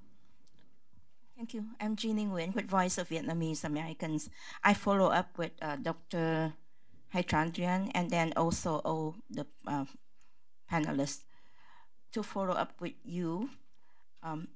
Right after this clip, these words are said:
what do you think the U S and the global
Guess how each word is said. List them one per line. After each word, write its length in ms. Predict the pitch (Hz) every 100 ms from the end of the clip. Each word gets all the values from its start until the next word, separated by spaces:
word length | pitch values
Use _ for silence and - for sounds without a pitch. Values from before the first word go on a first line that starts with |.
| - - - - - - - -
what 380 | - 185 208 -
do 80 | 196
you 240 | 196 185
think 500 | 185 - 185 170 165 - - - - - - - - - - -
the 100 | 170
U 240 | 147 170
S 360 | 151 135 - - - - - - - - - -
and 420 | 160 156 156 127
the 480 | 156 151 147 147 143 - - - - - - - - - - - - 185
global 560 | 202 226 170 156 135